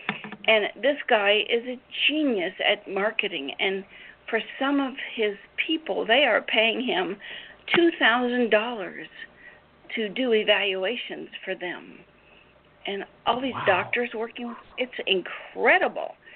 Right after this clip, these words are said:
Speaker 1: So I'm thinking a lot of people are gonna jump on that professional class. We also have a doctor's class if you want to go to Sound Health Options and look at that, um, and see how you can get involved in class.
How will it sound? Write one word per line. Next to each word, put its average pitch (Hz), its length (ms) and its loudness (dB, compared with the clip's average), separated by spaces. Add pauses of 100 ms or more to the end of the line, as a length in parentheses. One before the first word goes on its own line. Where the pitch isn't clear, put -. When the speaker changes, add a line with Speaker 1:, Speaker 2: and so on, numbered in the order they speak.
(300)
Speaker 1:
So 233 100 -4
I'm 226 280 0
thinking 214 360 -2
a 190 80 -2
lot 208 180 2
of 247 80 -6
people 233 280 -6
are 202 100 -2
gonna 196 400 -4 (120)
jump 202 360 -4
on 190 200 -4
that 185 240 -4
professional 180 520 -8
class. 190 420 -6 (600)
We 208 140 0
also 202 280 0
have 190 140 -2
a - 20 -8
doctor's 233 540 -6
class - 300 -8 (120)
if - 160 -16
you - 80 -10
want 180 240 -10
to - 60 -16
go 185 180 -8
to 170 140 -16 (100)
Sound 196 240 -6
Health 185 300 -10 (120)
Options 214 560 -10 (640)
and 196 360 0 (120)
look 208 360 -2
at 330 100 -12
that, 208 340 -2 (360)
um, 190 600 -8 (1400)
and 208 160 -6
see 233 120 -6
how 226 160 -2
you 196 260 -6
can 277 220 -6
get 190 280 -8
involved 175 640 -8
in 180 140 -8
class. 165 460 -6